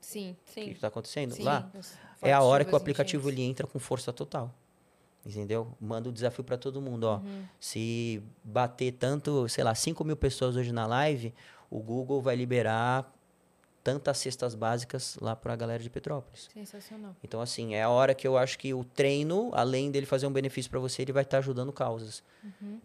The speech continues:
Speaker 2: É, então, eu vou querer, quero
Speaker 1: Ótima
Speaker 2: juntar os
Speaker 1: ide-,
Speaker 2: dois,
Speaker 1: ótima
Speaker 2: entendeu?
Speaker 1: ideia.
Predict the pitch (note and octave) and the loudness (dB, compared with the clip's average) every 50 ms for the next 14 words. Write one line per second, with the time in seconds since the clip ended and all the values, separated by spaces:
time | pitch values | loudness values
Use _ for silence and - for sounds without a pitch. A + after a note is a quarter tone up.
0 | - _ _ _ - G#2 G#2 G#2 G#2 G#2 G#2 G#2+ G#2+ - A2 G#2+ A2+ A2+ - - | -20 _ _ _ -14 -12 -12 -10 -10 -12 -12 -14 -10 -10 -10 -8 -10 -10 -8 -8
1 | A2 G#2+ A2 A2+ A2+ A2 A#2 - - - - G2+ G#2 G#2 A2+ A2+ - A#2 A#2 C3 | -8 -6 -6 -8 -8 -10 -12 -12 -14 -8 -6 -6 -6 -4 -6 -6 -6 -4 -6 -4
2 | B2+ C3+ C3+ C#3 D3 G3+ G#3 A3 B3 A#3+ - - C#4+ C#4 A#3 G3+ F#3+ F#3 F3+ F#3 | -2 -2 -4 -4 -4 -6 -8 -8 -10 -12 -14 -16 -14 -12 -10 -8 -8 -8 -8 -10